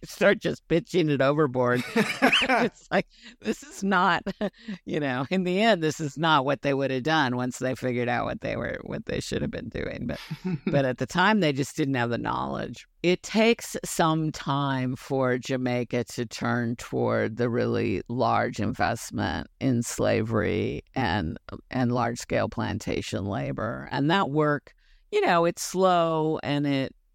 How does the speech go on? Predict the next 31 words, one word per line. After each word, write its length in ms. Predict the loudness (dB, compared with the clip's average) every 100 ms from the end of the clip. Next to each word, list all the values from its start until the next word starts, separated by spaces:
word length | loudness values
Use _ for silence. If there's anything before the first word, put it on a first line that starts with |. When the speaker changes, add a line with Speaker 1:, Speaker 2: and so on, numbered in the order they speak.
| -8
Speaker 1:
it's 220 | -6 0
underway 840 | 2 4 4 2 2 2 2 2 2
by 200 | 2 2
the 100 | 0
sixteen 580 | -4 -8 -10 -4 -2 -2
seventies, 640 | -4 -2 -2 -4 -4 -4 -2
but 160 | -2
it's 220 | -2 -2
not 280 | 2 2 2
really, 580 | 0 0 2 2 0 0
it 80 | 0
doesn't 320 | 0 2 0
really 220 | 0 2
become 360 | 2 0 0 0
the 140 | 0
dominant 600 | 0 0 2 0 -2 -4 -10 -20 -20 -20 _ _ _ _ -20 -20 -20 _ -2
or 180 | 2 2
even 240 | 2 0
a 80 | 0
large 520 | 2 4 4 4 -2
part 340 | 0 2 2
of 180 | 0 -2
what 200 | -2 -2 -4 -2
the 180 | 0
i-, 220 | 2 0 -2
is 160 | -8 -8
bringing, 640 | -2 0 0 -2 -6 -10 -12 -6
uh, 340 | -4 -4 -8
profit 540 | 0 4 4 2 -2
into 360 | -2 -4 -4
the 100 | -4